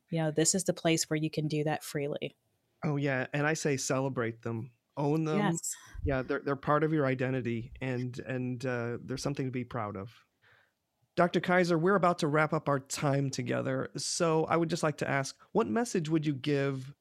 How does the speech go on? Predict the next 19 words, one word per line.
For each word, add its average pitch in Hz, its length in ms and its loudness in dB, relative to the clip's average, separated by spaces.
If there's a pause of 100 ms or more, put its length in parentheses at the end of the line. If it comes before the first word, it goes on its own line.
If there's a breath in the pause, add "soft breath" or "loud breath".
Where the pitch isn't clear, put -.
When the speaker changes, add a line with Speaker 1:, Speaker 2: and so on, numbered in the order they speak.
(320)
Speaker 2:
to 156 160 0
a 143 40 -2
prospective 131 840 -4 (180)
business 117 340 -6
student? - 720 -14 (960 loud breath)
Speaker 1:
So - 180 0
that's 190 240 2
a 190 40 -2
great 170 240 0
question. 160 720 2 (220)
Um, 165 400 2
we 190 120 2
talked 190 380 0
earlier 160 380 4
about 151 320 0
the 165 100 0
journey 151 840 0
and 156 280 0 (100)
evolution 151 960 0